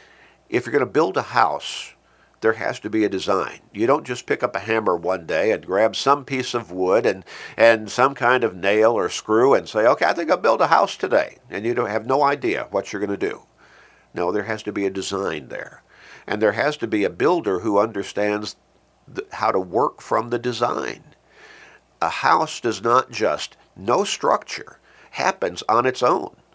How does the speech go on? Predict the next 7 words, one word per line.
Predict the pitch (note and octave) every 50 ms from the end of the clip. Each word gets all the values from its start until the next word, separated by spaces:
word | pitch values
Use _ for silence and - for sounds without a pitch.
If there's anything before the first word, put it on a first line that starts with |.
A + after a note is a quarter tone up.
| _ _ _ _ - - - -
And | - A2+
we've | B2 B2+ A#2+ C3+
emphasized | D3 F#3 - - C3+ A#2 - A2+ F2 D#2+ C#2+ D2 F#2+ G2+ - _ _ _ _ _ _ _ _ _ _ _ _ _ _ _ -
chaos | - - E3 - A#3 G#3+ - D#2 D2+ D#2+ - - -
never | G#2 G#2+ B2+ D3 D#3 E3+
produces | D#3 - - D3 A#2 A#2+ C3+ E3+ E3+ - - A#2 G#2+ G#2
order. | - A#2+ C#3 E3+ A#2 - - - -